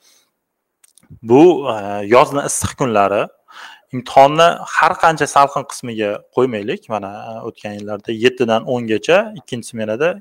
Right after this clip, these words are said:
kechqurun o'n to'qqiz nol nol dan yigirma ikki nol nolga qadar o'tkazildi. A, qanchalik biz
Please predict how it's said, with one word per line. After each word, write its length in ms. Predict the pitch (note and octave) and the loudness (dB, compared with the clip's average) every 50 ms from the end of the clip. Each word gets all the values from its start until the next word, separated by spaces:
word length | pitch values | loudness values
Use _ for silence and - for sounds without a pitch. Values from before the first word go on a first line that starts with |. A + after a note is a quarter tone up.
| _ _ | _ _
kechqurun 400 | - A#2 - - A2+ C3 C#3+ C3+ | -8 -6 -6 -6 -6 -6 -6 -6
o'n 80 | A#2 A2 | -6 -6
to'qqiz 300 | B2+ - - A#2+ A2+ A#2 | -6 -6 -6 -6 -6 -6
nol 60 | A2+ A2+ | -6 -6
nol 240 | G#2+ G#2 G#2 G#2 | -8 -8 -8 -8
dan 140 | A#2 D#3 E3 C3 | -8 -8 -8 -8
yigirma 240 | A#2 A2+ A2 G#2+ | -8 -8 -8 -10
ikki 140 | - B2+ A#2 | -12 -12 -10
nol 100 | A#2 A2 | -10 -8
nolga 240 | A2 A2 G#2 G2 G#2 | -6 -8 -8 -8 -10
qadar 240 | - A2 G#2 G#2+ G#2 | -8 -6 -4 -4 -4
o'tkazildi. 560 | G#2 - _ A2+ G#2+ G2+ G#2 G#2 A#2 E3 A#3+ C#4 _ _ _ - - - - - - - - - - _ _ | -6 -6 _ -6 -4 -4 -6 -8 -8 -8 -10 -10 _ _ _ -20 -20 -18 -18 -18 -20 -20 -20 -20 -20 _ _
A, 120 | - A2 G#2+ G#2 G#2+ - | -4 -2 -2 -2 -2 -2
qanchalik 480 | - E3 E3+ - - G3+ G3 F#3+ D#3+ D#3+ | 0 -2 0 2 2 2 2 2 2 -2
biz 160 | D#3+ F#3+ D3+ | -4 -4 -4